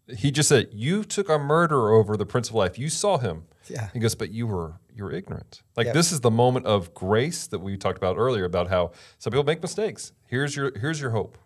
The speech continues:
Speaker 1: Here's your grace for you guys.
Speaker 2: Peter's going back to the words of Jesus, "Father, forgive them, for they know not what they do."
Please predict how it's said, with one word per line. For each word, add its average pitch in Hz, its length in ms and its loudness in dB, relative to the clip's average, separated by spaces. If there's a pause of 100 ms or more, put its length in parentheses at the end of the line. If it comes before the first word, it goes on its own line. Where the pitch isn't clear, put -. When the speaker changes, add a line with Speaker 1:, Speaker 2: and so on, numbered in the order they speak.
(240)
Speaker 1:
Here's 131 240 -4
your 127 80 -6
grace 101 260 0
for 90 160 -12
you 87 60 -12
guys. 64 320 -12 (180)
Speaker 2:
Peter's 160 400 6
going 135 280 6
back 139 220 4
to - 60 -8
the 143 100 2
words 131 260 4
of 117 100 -4
Jesus, 123 540 -2 (420)
"Father, 135 380 2
forgive 135 580 6
them, 120 280 0
for 123 280 2
they 117 220 2
know 127 500 4
not 127 480 2
what 117 360 0
they 110 200 0
do." 104 360 -6